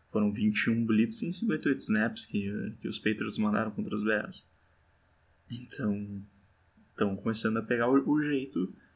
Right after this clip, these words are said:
não só do, da defesa, mas do ataque também. Eu, eu não sei o que, que o Matt Nagy e os outros coordenadores vão ter que fazer, mas eles vão ter que achar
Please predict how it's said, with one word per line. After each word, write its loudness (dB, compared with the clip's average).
não 2
só 0
do, 0
da -4
defesa, 0
mas 0
do 2
ataque -2
também. 0
Eu, -8
eu -4
não -6
sei 0
o -16
que, -12
que -4
o 2
Matt 0
Nagy 0
e -4
os -6
outros -4
coordenadores 2
vão -4
ter -6
que -12
fazer, 2
mas 0
eles -2
vão -4
ter -4
que -2
achar 0